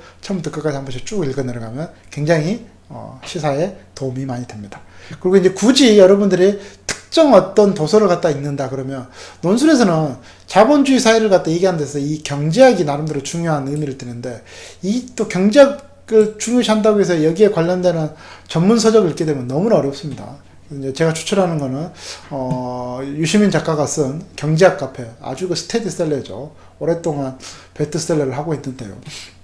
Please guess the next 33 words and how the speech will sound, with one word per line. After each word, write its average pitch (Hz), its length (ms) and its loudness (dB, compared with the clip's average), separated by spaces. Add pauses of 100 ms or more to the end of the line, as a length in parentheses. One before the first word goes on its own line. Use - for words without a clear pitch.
(760)
이 190 140 0
경제 185 300 4
카페를 190 300 2
읽으면 143 380 -4 (360)
정치, 208 400 6
경제, 202 380 6
사회 214 260 2
모든 226 420 2
분야가 165 680 2
경제를 165 420 6
어떻게 151 320 2
연결되는가 143 600 -2 (280)
내용적인 208 580 4
부분에서도 131 480 -6
도움이 139 280 -8
되고요. 110 400 -14 (420)
그 165 60 -2
다음에 165 180 2
유시민 165 280 2
작가가 170 380 2
글을 175 220 0
쓰는 175 240 -4
게 151 100 0
굉장히 175 480 0 (360)
논리적으로 185 920 6
형식적인 202 500 0
부분에 151 280 -2
대해서 131 240 -6
좀 135 140 -8
완성도가 151 420 -2
높은 135 340 -2
글을 147 240 0
쓰고 143 500 -6